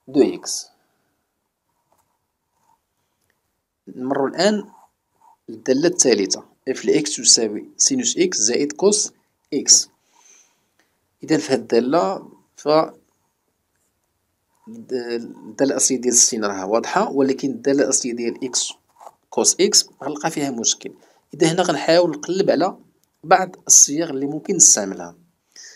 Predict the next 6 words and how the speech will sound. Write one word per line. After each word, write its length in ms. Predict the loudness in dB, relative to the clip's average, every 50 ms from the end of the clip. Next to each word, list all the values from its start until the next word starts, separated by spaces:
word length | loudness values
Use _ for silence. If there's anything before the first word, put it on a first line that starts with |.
| _ _ -4
هنا 100 | 0 0
غنستعملو 680 | 2 2 4 4 4 4 2 0 -2 -4 -4 -6 -8 -12 -20 _ _ _ _ _ _ _ _ -4
هاد 100 | -2 0
الصيغة 320 | 4 4 4 4 2 0
هادي. 320 | -2 -4 -6 -8 -12 -14 _ _ _ _ _ _ _ _ _ _ _ _ _ _ _ _ _ _ _ _ _ _ _ _ _ _ _ _ _ _ _ _ _ _ -12
إذا 380 | -10 -6 -6 -6 -6 -6 -8